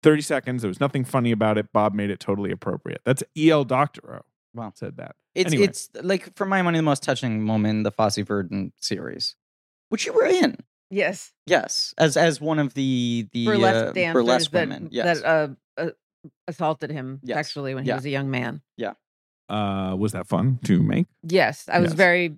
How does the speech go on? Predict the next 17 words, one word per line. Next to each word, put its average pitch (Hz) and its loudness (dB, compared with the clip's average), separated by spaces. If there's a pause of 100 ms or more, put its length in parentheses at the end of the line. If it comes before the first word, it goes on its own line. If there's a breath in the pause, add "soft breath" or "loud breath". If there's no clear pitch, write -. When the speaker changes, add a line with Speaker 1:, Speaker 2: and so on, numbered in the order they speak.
(120)
Speaker 3:
honored 156 -2
to 147 -10
be 143 -6
involved 147 -2
with 139 -6
it. 131 -2 (560)
Speaker 2:
Did 165 -6
that 208 0
come 190 -6
about 143 0 (260)
from 123 2
your 117 2
love 110 4
of 104 -4
Fosse? 120 0 (180)
Like, 156 2
Speaker 3:
Yes, 185 0